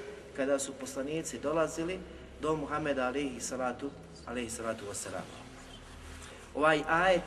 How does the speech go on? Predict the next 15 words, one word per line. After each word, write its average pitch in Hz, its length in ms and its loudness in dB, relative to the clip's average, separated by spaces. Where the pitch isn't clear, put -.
jasno 185 340 6
ukazuje 113 440 0
da 127 80 2
jedino 135 720 4
i 143 80 2
apsolutno 170 540 4
pravo 165 320 8
pripada 165 400 2
Allahu 160 520 6
da 135 140 0
propisuje. 135 840 2
On 185 220 8
propisuje 139 500 -2
zakon. 110 480 0
On 190 360 8